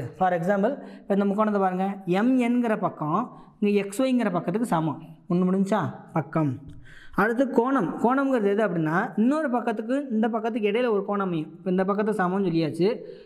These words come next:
இன்னொரு பக்கம் பார்த்தோம்னா, எம் ஓ அப்படிங்கிற பக்கம் இந்த எக்ஸ் இசட்டுங்கிற பக்கத்துக்கு சமம். அப்ப இன்னொரு பக்கம் over. அப்புறம் இந்த சாமா உள்ள இரண்டு பக்கங்களுக்கும் இடையில ஒரு கோணம் அமைஞ்சிருக்கு பாருங்க. மொத்த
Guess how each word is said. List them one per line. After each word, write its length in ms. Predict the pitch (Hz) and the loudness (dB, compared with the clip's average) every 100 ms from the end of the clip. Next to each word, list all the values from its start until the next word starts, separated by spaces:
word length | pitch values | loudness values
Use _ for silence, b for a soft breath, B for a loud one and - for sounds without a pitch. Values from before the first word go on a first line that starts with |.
| B | B
இன்னொரு 300 | 233 285 254 | 2 4 0
பக்கம் 200 | 220 214 | 0 0
பார்த்தோம்னா, 280 | 208 247 240 | 0 0 2
எம் 240 | 196 240 277 247 | 0 2 2 0
ஓ 120 | 233 214 | 0 -2
அப்படிங்கிற 400 | 185 214 202 180 | -2 0 0 -2
பக்கம் 380 | 165 - 165 220 254 B B - | -4 -4 0 0 0 B B 0
இந்த 180 | 202 233 196 | 2 4 2
எக்ஸ் 260 | 202 202 285 | 0 0 0
இசட்டுங்கிற 500 | 233 240 233 220 185 | 2 2 2 0 0
பக்கத்துக்கு 400 | 180 170 185 247 | -2 -4 -2 -2
சமம். 360 | 190 170 156 - - - | 0 0 0 -2 -12 -6
அப்ப 220 | 165 262 262 | -2 -2 0
இன்னொரு 220 | 208 190 | 0 2
பக்கம் 260 | 165 190 165 | -2 0 0
over. 280 | 147 143 - - b b b | 0 -4 -10 -20 b b b
அப்புறம் 400 | - 165 190 220 233 - - | -4 0 2 2 -2 -6 0
இந்த 180 | 208 220 185 175 | 2 2 0 0
சாமா 280 | 185 254 | 2 2
உள்ள 220 | 269 247 208 | 2 0 2
இரண்டு 280 | 185 202 196 | 2 0 -2
பக்கங்களுக்கும் 720 | 196 - 208 160 143 151 208 247 B B | -4 -2 0 0 -2 -2 0 -2 B B
இடையில 340 | 175 214 294 294 | 0 2 2 2
ஒரு 140 | 240 | 0
கோணம் 280 | 208 214 214 | 0 2 2
அமைஞ்சிருக்கு 320 | 190 175 165 | 0 -2 -2
பாருங்க. 280 | 160 151 139 117 - | 0 0 -2 -6 -6
மொத்த 220 | 175 170 | -4 0